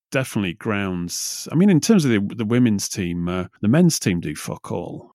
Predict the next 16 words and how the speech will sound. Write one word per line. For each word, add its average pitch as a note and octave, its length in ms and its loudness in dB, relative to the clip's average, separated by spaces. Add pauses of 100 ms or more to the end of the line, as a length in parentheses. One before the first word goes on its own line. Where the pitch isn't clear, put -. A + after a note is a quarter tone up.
In, - 200 -8
the A2 160 0
international G#2+ 600 0
team F#2+ 280 -4
and, G2+ 240 0
you B2 80 0
know, F2 140 0
the F#2 80 -2
U G#2 180 2
S A2 160 -2
team F#2 340 -2
is, - 400 -2
uh, F#2 520 -6
in A2 140 -8
terms G#2 260 -2
of F2 100 -8